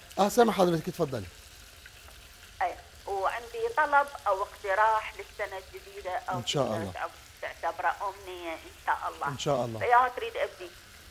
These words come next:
Speaker 2: <laughs>
Speaker 1: اتفضلي.
Speaker 2: آه، أول مرة راح أبدي بالأخت اللي طلبت ال-،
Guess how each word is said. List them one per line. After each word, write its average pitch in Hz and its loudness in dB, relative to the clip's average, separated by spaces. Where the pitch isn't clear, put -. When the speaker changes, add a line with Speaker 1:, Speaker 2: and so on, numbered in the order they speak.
Speaker 2:
<laughs> - -10
Speaker 1:
اتفضلي. 139 -2
Speaker 2:
آه، 196 6
أول 285 4
مرة 285 6
راح 269 4
أبدي 247 0
بالأخت - -4
اللي 220 -2
طلبت 214 0
ال-، 202 -6